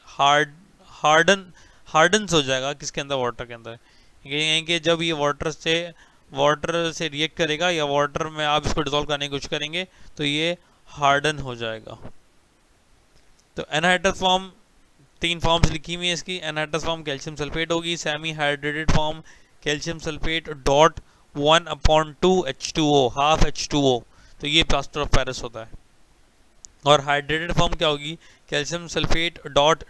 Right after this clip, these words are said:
टू एच टू ओ, ये जिप्सम कहलाता है। अब इसके uses देखते हैं। तो uses में इसका पहला यूज लिखा है कि it is used as a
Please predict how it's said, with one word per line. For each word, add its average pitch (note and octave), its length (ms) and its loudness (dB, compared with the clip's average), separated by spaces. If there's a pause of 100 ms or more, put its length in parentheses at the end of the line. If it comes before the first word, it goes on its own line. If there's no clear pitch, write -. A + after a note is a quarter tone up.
टू F3 360 2
एच - 360 -6
टू D#3+ 280 -2
ओ, C3+ 200 4 (640)
ये E3+ 160 0
जिप्सम C#3+ 360 -6
कहलाता A#2+ 360 -10
है। A#2+ 60 -20 (1600)
अब E3 140 2
इसके F#3 260 2
uses F3+ 280 0
देखते F3+ 320 -6
हैं। F#3+ 180 -4 (420)
तो D#3+ 100 0
uses F#3 560 4
में G3 180 -4
इसका F#3 200 -4
पहला E3 240 0
यूज F3 200 -2
लिखा E3 220 -8
है E3 120 -2
कि D#3+ 160 -8
it D3+ 60 -10
is D#3 140 -4
used E3 500 2
as D3 160 -2
a D3+ 80 -4